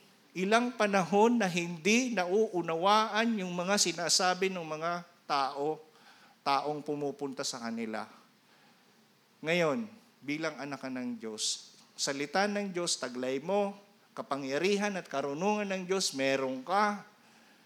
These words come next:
Maibahagi mo lang si Kristo, maraming mga tao ang magbabalik loob sa Diyos dahil sa isang katulad mo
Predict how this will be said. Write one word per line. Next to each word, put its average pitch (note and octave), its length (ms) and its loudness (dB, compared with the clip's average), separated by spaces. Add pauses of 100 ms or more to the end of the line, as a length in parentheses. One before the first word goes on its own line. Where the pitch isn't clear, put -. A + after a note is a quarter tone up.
(1080)
Maibahagi E3+ 720 0
mo G#3 80 -2
lang G3+ 240 -2
si - 80 0
Kristo, D3+ 720 -4 (160)
maraming D3+ 400 -4
mga D3+ 240 -8
tao C3+ 480 0 (720)
ang C#3 160 -10
magbabalik C3 560 -6
loob B2+ 240 -6
sa B2+ 160 -4
Diyos A2 640 -6 (320)
dahil B2+ 320 -4
sa C#3+ 80 -6
isang C#3 240 -4
katulad B2 560 -6
mo A2 240 -6